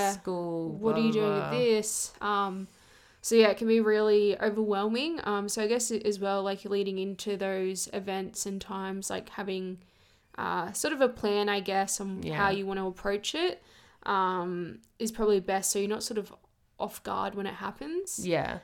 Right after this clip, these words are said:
Speaker 2: Um, like, coming from, like, both of us from an Italian family, it can be full on all the time. So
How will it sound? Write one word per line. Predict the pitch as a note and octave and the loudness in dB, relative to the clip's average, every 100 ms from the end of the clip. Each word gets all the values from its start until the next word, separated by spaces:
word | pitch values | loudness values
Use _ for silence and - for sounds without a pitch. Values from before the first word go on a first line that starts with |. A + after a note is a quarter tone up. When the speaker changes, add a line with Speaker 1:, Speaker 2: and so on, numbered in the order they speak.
| _ | _
Speaker 2:
Um, | - G3 F#3 F3+ F3+ F#3 - | -4 -2 -2 -4 -8 -10 -4
like, | G3+ - - - | -4 -4 -8 -6
coming | A3 G#3+ | 0 0
from, | G#3 G#3+ F#3+ | 0 -4 -4
like, | F3+ F3+ | -6 -4
both | F#3+ F#3+ | -4 -2
of | F#3 | -4
us | F#3 | -6
from | - A3+ | -4 -4
an | C#4 | -2
Italian | G#3 G#3 G3 F#3+ | 0 0 0 -2
family, | G3+ F#3+ F#3 F3+ | -4 -2 -2 -4
it | F3 | -6
can | G3+ | -4
be | G3 | -4
full | F#3+ - F#3+ | -4 -4 -4
on | F#3+ F#3 | -4 -4
all | F3 F#3+ | -4 -4
the | F#3+ | -4
time. | G#3 F#3+ F#3 F3+ | -4 -2 -2 -4
So | - G3+ F#3+ G3 | -4 -2 0 -2